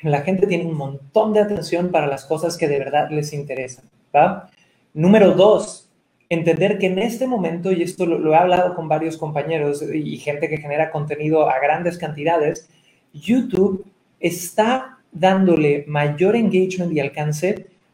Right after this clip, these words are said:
a los videos cortos o con uso de hashtag tipo shorts, por ejemplo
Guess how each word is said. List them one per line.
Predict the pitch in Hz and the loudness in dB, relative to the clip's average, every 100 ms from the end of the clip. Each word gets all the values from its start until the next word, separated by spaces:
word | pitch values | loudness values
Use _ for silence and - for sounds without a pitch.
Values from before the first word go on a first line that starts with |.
| _ | _
a | 170 | 2
los | 165 156 | 2 4
videos | 165 185 196 196 - | 4 4 2 -2 -10
cortos | - 240 233 147 - - | 0 2 2 -4 -4 0
o | 156 | 2
con | 160 160 | 2 0
uso | 175 190 | 0 2
de | 175 | 0
hashtag | - 165 160 - 165 - | 2 -2 -2 -2 -2 -2
tipo | 156 160 | -8 -6
shorts, | 151 - 233 - - | -2 0 0 -2 -6
por | - 143 | -2 -2
ejemplo | - 147 131 - | -2 -8 -12 -18